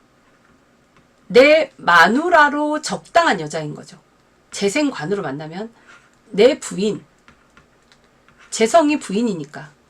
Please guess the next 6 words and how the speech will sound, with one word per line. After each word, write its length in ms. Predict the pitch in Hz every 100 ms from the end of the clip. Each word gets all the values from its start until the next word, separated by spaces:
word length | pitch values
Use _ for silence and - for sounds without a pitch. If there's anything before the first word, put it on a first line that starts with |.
| _ -
이 200 | 262 294
여자 300 | 196 240 254
입장에서는 720 | 185 - 180 165 170 285 370 _ _ _ _ _
관성, 580 | - 196 202 277 247 156 _ _ _ _ _ _ _
남편, 880 | - 165 180 185 180 - 247 202 147 _
남자이기도 800 | - 170 170 185 202 247 254 -